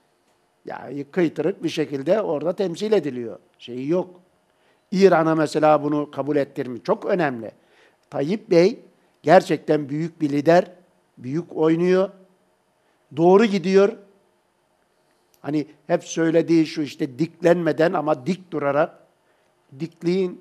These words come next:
yanında doğruluk da çok önemlidir. Doğru adımlar atıyor, doğru siyaset uyguluyor. İnşallah, e, yani bunun neticesi Müslümanların, Filistin'in,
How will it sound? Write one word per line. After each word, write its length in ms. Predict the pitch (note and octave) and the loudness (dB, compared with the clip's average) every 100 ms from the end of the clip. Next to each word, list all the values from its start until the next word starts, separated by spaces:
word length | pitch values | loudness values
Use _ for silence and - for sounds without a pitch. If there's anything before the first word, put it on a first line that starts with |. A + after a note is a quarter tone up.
| - | -6
yanında 520 | D3 D#3+ D#3+ E3+ A#2+ | -2 0 0 -2 -2
doğruluk 540 | C#3+ D#3+ E3+ G3 G3 | -2 0 0 0 -4
da 80 | E3+ | -8
çok 220 | - D3+ | -6 -4
önemlidir. 580 | D3 C#3 C#3 C3+ D#3 F3 - _ _ _ _ _ _ _ - | -2 -2 -4 -4 -4 -6 -12 _ _ _ _ _ _ _ -10
Doğru 340 | C#3+ D#3 F#3 B3+ | -2 2 6 8
adımlar 440 | F3 D3+ D3+ C#3+ | 8 4 0 -2
atıyor, 480 | C3+ - D3 G3 G3+ C#3 | -4 -6 -2 -2 -2 -6
doğru 280 | C#3+ D#3 A3 | -4 -2 -2
siyaset 580 | - D#3+ C#3+ B2+ C#3 - | -4 -2 -2 -4 -10 -14
uyguluyor. 600 | C3 B2+ C3 C#3 F3 G#3 - _ _ _ _ - | -14 -12 -10 -4 -4 -4 -10 _ _ _ _ -8
İnşallah, 720 | F3 E3+ - D3 D#3+ F3+ E3+ - | -6 -4 -4 -2 -2 -2 -4 -8
e, 960 | C3+ C3 C3 C#3+ C#3+ C3+ - - - _ _ _ | -8 -8 -10 -12 -14 -16 -18 -20 -20 _ _ _
yani 420 | C#3+ C3+ C3+ D3+ - _ _ | -2 -2 0 -6 -8 _ _
bunun 320 | C#3 E3+ F#3+ C#3+ | -6 -4 -2 -2
neticesi 720 | C#3+ D3 C3 C3+ - G3+ G#3 - _ _ _ - | -4 -6 -6 -6 0 0 0 -12 _ _ _ -18
Müslümanların, 840 | B2+ - C#3+ C#3+ D3 C#3+ D#3 G#3 | -16 -12 -8 -6 -4 -2 -2 -4
Filistin'in, 800 | - C3+ E3+ E3+ - C3+ E3+ - | -8 -6 -6 -6 -10 -6 -6 -8